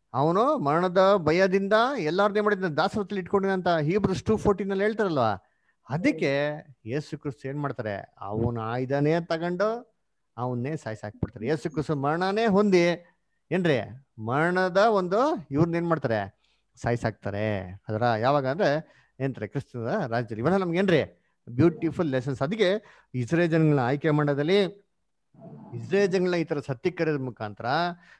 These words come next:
ನಮಗೇನ್ ಮಾಡ್ರೆ ಬ್ಯೂಟಿಫುಲ್ ಲೆಸನ್ಸ್ ಏನ್ ಮಾಡೋದು ನಮ್ಗೆ, ನಮ್ಗೆ ಕೊಟ್ಟಾರೆ. ಅದಕ್ಕೆ ಓಲ್ಡ್ ಟೆಸ್ಟಿಮೆಂಟ್ ಅಲ್ಲಿ ಎಷ್ಟೋ ಒಂದು ವಾಕ್ಯಗಳು ನಮ್ಗೆ ಹೋದ್ರೆ ನಮ್ಗೆ ಏನಾಗಲ್ಲ,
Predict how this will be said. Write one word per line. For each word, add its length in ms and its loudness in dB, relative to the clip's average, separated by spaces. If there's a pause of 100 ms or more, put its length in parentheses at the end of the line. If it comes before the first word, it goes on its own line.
(160)
ನಮಗೇನ್ 420 0
ಮಾಡ್ರೆ 360 0
ಬ್ಯೂಟಿಫುಲ್ 680 -2
ಲೆಸನ್ಸ್ 320 -6
ಏನ್ 80 -2
ಮಾಡೋದು 200 -4
ನಮ್ಗೆ, 200 -6
ನಮ್ಗೆ 220 -6
ಕೊಟ್ಟಾರೆ. 300 -2
ಅದಕ್ಕೆ 560 0 (100)
ಓಲ್ಡ್ 160 4
ಟೆಸ್ಟಿಮೆಂಟ್ 380 -2
ಅಲ್ಲಿ 140 0
ಎಷ್ಟೋ 220 -4
ಒಂದು 360 2
ವಾಕ್ಯಗಳು 600 0
ನಮ್ಗೆ 180 -4
ಹೋದ್ರೆ 340 0
ನಮ್ಗೆ 180 -2
ಏನಾಗಲ್ಲ, 280 0